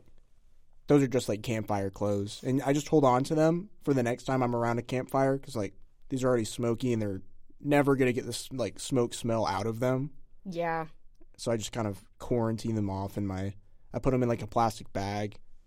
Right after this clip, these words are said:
Speaker 1: and just, like, shove it in the closet.
Speaker 2: It's kinda smart. I mean, yeah. I mean, I think eventually I got it out. It just took quite a few washes. And my hair took quite a few washes because it was just ingrained in my hair. Um, but yeah,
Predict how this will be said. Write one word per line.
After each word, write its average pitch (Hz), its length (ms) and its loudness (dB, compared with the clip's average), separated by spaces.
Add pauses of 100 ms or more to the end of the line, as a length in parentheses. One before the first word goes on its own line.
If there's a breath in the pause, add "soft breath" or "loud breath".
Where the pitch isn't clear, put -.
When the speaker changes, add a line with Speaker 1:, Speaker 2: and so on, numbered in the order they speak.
(260)
Speaker 1:
and - 80 -16
just, - 80 -12
like, 107 100 -8
shove 113 240 0
it 110 40 -2
in 104 100 0
the 104 60 -2
closet. 107 500 -2 (240)
Speaker 2:
It's - 100 -18
kinda 381 160 -6
smart. 160 400 -8 (500)
I 208 80 -4
mean, 196 240 -4 (800)
yeah. - 300 -8 (220)
I 226 100 0
mean, 240 160 -2
I 233 80 -4
think 285 200 -2
eventually 202 420 -4
I - 20 -2
got 180 160 -4
it 151 80 -2
out. 151 240 -2
It 185 80 -8
just - 160 -12
took - 220 -8
quite 156 200 -4
a 156 40 -6
few 151 160 -8
washes. - 560 -8 (360)
And 214 80 -2
my 185 100 2
hair 175 300 0
took 190 200 -8
quite 190 200 -6
a 190 40 -10
few 190 160 -10
washes - 560 -6
because - 280 -12
it 170 80 -8
was 180 140 -12
just - 260 -16
ingrained 170 760 -6
in 208 80 -8
my 175 100 -6
hair. 180 380 -4 (720 soft breath)
Um, 196 460 -4 (760)
but 196 80 0
yeah, 170 240 -4